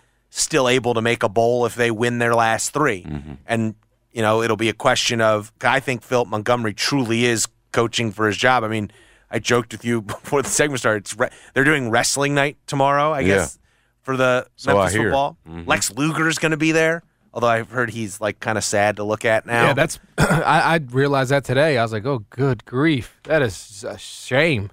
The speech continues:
Speaker 1: Yeah. Um,
Speaker 3: He's in a wheelchair.
Speaker 2: It's, it, okay, not, not having him there is a shame.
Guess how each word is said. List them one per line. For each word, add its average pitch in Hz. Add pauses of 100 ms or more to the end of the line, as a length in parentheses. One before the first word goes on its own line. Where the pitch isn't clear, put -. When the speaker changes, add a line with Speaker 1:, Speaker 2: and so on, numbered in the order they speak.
Speaker 1:
Yeah. 117 (260)
Um, 110 (400)
Speaker 3:
He's 135
in 147
a 127
wheelchair. 113 (320)
Speaker 2:
It's, 101
it, - (180)
okay, 82
not, 90
not 92
having 87
him 71
there 85
is 65
a 69
shame. 67